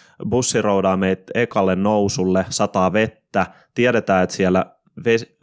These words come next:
vaakataso on tulevassa vedessä plus seitsemässä asteessa huipulla ootellaan, että päästään lähteä joku tunti, että on kylmä, ei ole tarpeeksi varusteita, ei välttis huvita, koska on nukkunut huonosti,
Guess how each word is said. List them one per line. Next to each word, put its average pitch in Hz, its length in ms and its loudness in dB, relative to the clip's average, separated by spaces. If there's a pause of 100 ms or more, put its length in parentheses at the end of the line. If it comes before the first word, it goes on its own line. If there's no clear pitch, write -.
(240)
vaakataso 107 640 0
on 92 80 0
tulevassa 95 500 0
vedessä 98 440 0
plus 98 280 -4
seitsemässä 95 580 -2
asteessa - 560 -2 (100)
huipulla 107 480 0
ootellaan, 98 640 0
että 87 160 -10
päästään 90 400 -2
lähteä 90 260 -2
joku 90 160 -4
tunti, 123 580 0 (280)
että 98 240 0
on 87 120 -2
kylmä, 117 440 2 (160)
ei 101 80 0
ole 95 40 2
tarpeeksi 92 480 -2
varusteita, 107 720 0 (640)
ei 175 180 4
välttis 117 400 -2
huvita, 123 400 0
koska - 360 -2
on 98 100 2
nukkunut 101 440 -2
huonosti, 95 560 -2